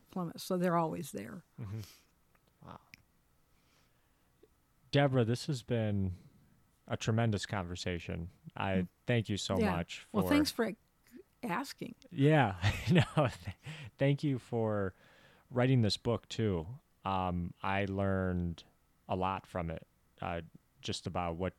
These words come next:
Speaker 2: what you went through, what
Speaker 1: Mm-hmm.
Speaker 2: people go through, uh, when they have a stroke. Um, and I had no idea about how common it can be. And I hope w-,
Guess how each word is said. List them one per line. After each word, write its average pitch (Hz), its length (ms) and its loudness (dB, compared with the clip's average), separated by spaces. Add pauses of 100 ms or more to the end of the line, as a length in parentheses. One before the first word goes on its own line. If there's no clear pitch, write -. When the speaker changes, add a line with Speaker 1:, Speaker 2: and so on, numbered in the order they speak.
(140)
Speaker 2:
what 104 180 -4
you 98 140 0
went 90 240 0
through, 90 200 -2
what 87 140 -4
Speaker 1:
Mm-hmm. 185 80 -4
Speaker 2:
people 87 200 -2
go 87 240 -2
through, 85 440 -6 (460)
uh, 95 120 -4
when 90 220 0
they 85 140 -2
have 87 420 -4 (500)
a - 40 -10
stroke. 87 440 -6 (320)
Um, 80 460 -4 (340)
and 95 100 -2
I 92 140 0 (160)
had 92 260 -2
no 87 200 -2
idea 87 320 -4
about 85 320 -4
how 82 360 -6 (460)
common 98 560 0 (160)
it 98 140 -8
can 85 180 -2
be. 92 420 -2 (560)
And 101 120 0
I 92 160 0
hope 104 280 -2 (800)
w-, 127 120 -6